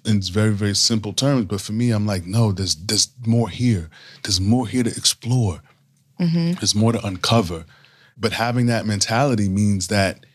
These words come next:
Speaker 1: you don't focus on the fact that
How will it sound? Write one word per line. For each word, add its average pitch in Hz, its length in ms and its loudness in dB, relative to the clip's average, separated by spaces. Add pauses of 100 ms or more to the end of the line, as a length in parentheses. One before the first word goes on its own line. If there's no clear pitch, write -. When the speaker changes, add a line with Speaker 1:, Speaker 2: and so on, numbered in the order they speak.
(400)
Speaker 1:
you 113 120 0
don't 131 180 0
focus 139 460 0
on 101 400 0 (880)
the 117 160 -2
fact 117 300 0
that 101 200 0